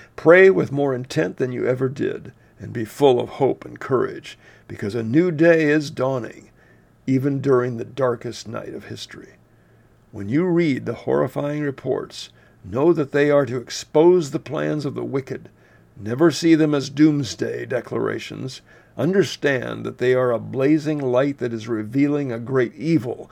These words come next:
so that we can resist and stop it. We need to reveal the plans of these satanic criminals. We must expose them by all means to the world. Please,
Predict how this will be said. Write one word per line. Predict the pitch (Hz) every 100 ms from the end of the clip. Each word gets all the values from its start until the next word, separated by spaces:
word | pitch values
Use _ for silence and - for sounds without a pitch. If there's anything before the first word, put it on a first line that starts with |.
| - -
so | 143 131
that | -
we | 135
can | 127 113
resist | 113 110 143 - -
and | 101
stop | - - 117 110
it. | - - - _ _ _ _ _ _
We | 117 113
need | 107 127 110
to |
reveal | 104 104 117 123 104
the | - -
plans | - 110 110 113
of | 110
these | 120 -
satanic | 120 - 123 120 113
criminals. | - 139 131 139 151 - - - -
We | 135
must | 135 131 123
expose | - - - 151 160 147
them | 156 151
by | 127 117
all | - - 139 147 151
means | 131 131 135 135 131
to | 104
the | 101
world. | 95 92 - - - - _ _ _ _
Please, | - 127 - - - -